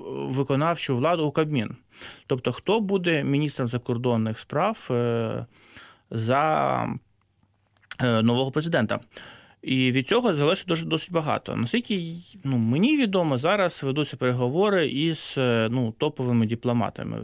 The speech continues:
послами в топових країнах. Тобто, в принципі,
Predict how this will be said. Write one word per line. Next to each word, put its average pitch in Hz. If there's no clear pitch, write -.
послами 147
в 113
топових 113
країнах. 196
Тобто, 117
в 117
принципі, 156